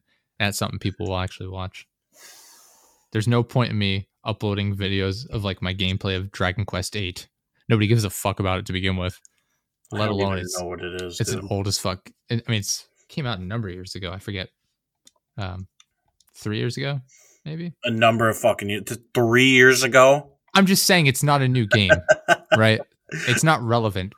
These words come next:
Speaker 1: People aren't gonna watch it. They're gonna be like, "Oh, why would I watch your video? There's thousands of other videos on it." Um, yeah,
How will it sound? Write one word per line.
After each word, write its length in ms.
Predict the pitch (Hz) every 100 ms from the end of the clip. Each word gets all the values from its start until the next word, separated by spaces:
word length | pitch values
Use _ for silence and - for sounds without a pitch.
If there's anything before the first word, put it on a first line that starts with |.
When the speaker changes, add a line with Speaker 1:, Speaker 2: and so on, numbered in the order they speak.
| -
Speaker 1:
People 220 | 135 127
aren't 140 | 120 117
gonna 160 | 107
watch 280 | 98 101 113
it. 60 | 104
They're 100 | 104
gonna 100 | 101
be 40 |
like, 160 | 98 -
"Oh, 300 | 123 98 92 - - -
why 100 | 110
would 100 | 113
I 60 |
watch 240 | 110 107 110
your 100 | 107
video? 260 | 104 92
There's 280 | 90 92 - _
thousands 380 | 117 123 120 107
of 80 | 107
other 160 | 101
videos 280 | 95 92 90
on 140 | 90
it." 100 | 90 - _ _ _ _ _ _ _ _ _ _ _ _ _ _
Um, 320 | 110 90 98 107 _ _ - - _ _ _ -
yeah, 160 | 82